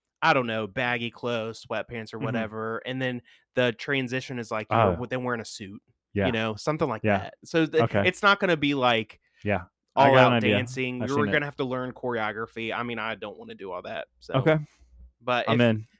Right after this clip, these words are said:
Speaker 1: if you, if anybody has ideas, send it to at slapdashery underscore me.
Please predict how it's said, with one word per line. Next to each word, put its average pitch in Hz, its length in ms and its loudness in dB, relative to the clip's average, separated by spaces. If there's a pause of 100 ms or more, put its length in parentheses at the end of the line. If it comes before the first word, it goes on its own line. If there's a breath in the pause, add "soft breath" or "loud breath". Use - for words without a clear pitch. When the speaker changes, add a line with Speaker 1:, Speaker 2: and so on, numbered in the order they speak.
Speaker 1:
if 147 200 -4
you, 165 320 -6
if 139 320 -4
anybody 247 380 0
has 170 220 2
ideas, 117 760 -2 (240)
send 160 260 -2
it 156 120 -4
to 131 180 -4
at 107 240 -2
slapdashery 104 1000 -8
underscore 92 500 -6
me. 101 380 -12